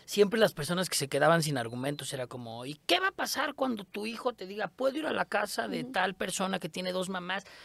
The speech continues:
Speaker 1: O sea, en este México sería iluso y tonto pensar que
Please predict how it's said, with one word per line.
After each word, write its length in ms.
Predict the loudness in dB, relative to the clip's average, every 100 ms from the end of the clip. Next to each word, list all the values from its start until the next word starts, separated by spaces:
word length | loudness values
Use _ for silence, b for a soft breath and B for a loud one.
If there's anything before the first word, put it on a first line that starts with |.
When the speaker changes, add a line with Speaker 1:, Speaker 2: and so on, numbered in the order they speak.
| B B
Speaker 1:
O 40 |
sea, 80 | 2
en 160 | 6 6
este 240 | 8 6
México 580 | 6 6 4 2 2 2
sería 220 | 2 2
iluso 1000 | 4 4 4 2 2 4 4 4 2 2 _ _ _
y 100 | -8
tonto 360 | 0 2 4 4
pensar 560 | 2 0 0 2 0 -2 b b b b b -2
que 400 | 2 2 0